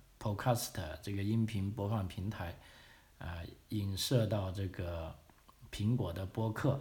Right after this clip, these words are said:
啊，跟这个安卓手机的播客啊。但是很奇异的呢，就是在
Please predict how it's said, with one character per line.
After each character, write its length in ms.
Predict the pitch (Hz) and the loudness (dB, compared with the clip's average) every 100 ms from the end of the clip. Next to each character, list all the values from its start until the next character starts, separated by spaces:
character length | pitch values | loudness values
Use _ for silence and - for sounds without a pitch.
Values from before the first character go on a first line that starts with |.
| - | -4
啊， 240 | - 76 - | -10 -10 -4
跟 180 | 98 95 | 0 2
这 100 | 95 | 0
个 100 | - | 2
安 260 | 113 117 | 6 6
卓 220 | 107 92 | 6 0
手 220 | 98 - 82 | -2 -2 -2
机 120 | 98 | -4
的 100 | 92 | -4
播 220 | 101 101 | -2 -4
客 260 | - 135 - - - - - - - | 0 -2 -2 -14 -20 -20 -20 -20 -10
啊。 220 | 90 82 | -8 -4
但 140 | 127 131 | 4 6
是 380 | 135 127 120 110 | 8 8 8 4
很 240 | - 98 | 2 0
奇 220 | 95 - | 2 8
异 180 | 143 139 | 10 8
的 160 | 104 107 | 6 2
呢， 220 | 104 107 | 0 0
就 160 | 104 107 | 2 0
是 180 | - 98 | 0 0
在 440 | 110 101 95 90 | 2 2 2 -2